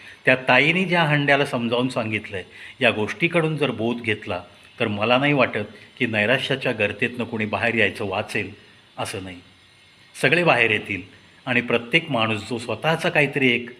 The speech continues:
कमीपणा घेऊन जगण्याचा प्रयत्न करतोय, किंवा जगूच शकत नाही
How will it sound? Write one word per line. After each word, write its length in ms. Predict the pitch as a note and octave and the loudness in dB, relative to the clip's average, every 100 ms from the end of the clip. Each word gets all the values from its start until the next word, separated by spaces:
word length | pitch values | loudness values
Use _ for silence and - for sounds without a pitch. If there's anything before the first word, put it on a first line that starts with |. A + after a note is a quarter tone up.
| - - - | -20 -20 -6
कमीपणा 520 | A#2 B2 E3 F3 E3 | -2 2 2 2 0
घेऊन 260 | D#3+ D3 C#3+ | 2 2 2
जगण्याचा 420 | B2+ A#2 B2 B2 | 2 2 2 2
प्रयत्न 460 | A#2 A#2 A2+ - C#3 | 0 0 0 -2 -4
करतोय, 420 | B2+ A2 - F#2 - - - - - | -4 -4 -6 -8 -10 -20 -20 -20 -4
किंवा 360 | C3 C3 C3+ D3 - - A2 G2+ | 0 4 4 2 -4 -14 -6 2
जगूच 380 | B2 D3 G#3+ | 4 4 2
शकत 440 | - D3+ D3 C#3 C#3 | 4 2 2 0 0
नाही 320 | A#2 G#2+ | 0 0